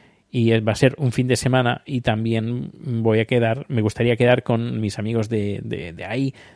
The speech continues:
de esa zona, y sobre todo con Greg, que va a salir en el documental, que vive muy cerquita y ya podría quedar ahí directamente, sin necesidad de estar moviéndome arriba y abajo cogiendo el tren.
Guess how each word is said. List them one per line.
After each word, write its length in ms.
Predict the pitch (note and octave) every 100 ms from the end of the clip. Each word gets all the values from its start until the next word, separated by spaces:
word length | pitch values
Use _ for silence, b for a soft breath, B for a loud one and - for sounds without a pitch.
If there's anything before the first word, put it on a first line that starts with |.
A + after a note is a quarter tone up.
| _
de 100 | -
esa 200 | G2 -
zona, 360 | B2 C3+ A#2 A#2+
y 40 |
sobre 200 | A#2 A#2+
todo 200 | A2 B2+
con 200 | B2+ B2+
Greg, 320 | A2+ B2 A#2 - B B B
que 380 | - G#2+ G#2+ G#2+
va 100 | G#2+
a 40 |
salir 300 | - A#2 A#2
en 60 | A2
el 60 | G2+
documental, 640 | A2+ C3+ A2+ G#2+ G2 - _ _ _
que 180 | - F#2+
vive 240 | A2+ G#2+
muy 200 | G#2 C#3
cerquita 520 | - A2+ - G#2+ A#2 - B B
y 220 | - C3 A#2+
ya 160 | A#2+
podría 380 | A#2+ A#2+ A2+ A#2
quedar 320 | - A#2 A2+
ahí 140 | G#2+ G#2+
directamente, 720 | A2 A2+ A2+ F#2+ G2+ G2 -
sin 400 | G#3 - A2+ G#2
necesidad 560 | G#2 G2+ G#2+ - G#2 G2+
de 80 | G#2
estar 260 | - A2+
moviéndome 680 | A2+ G2+ G2+ G2+ G#2+ G#2+ G#2+ B B B
arriba 360 | A#2+ A2+ A#2+
y 40 | A#2
abajo 480 | G#2+ G#2 - A#2 A2
cogiendo 340 | G#2 - G2
el 100 | F2+
tren. 240 | F#2+ F2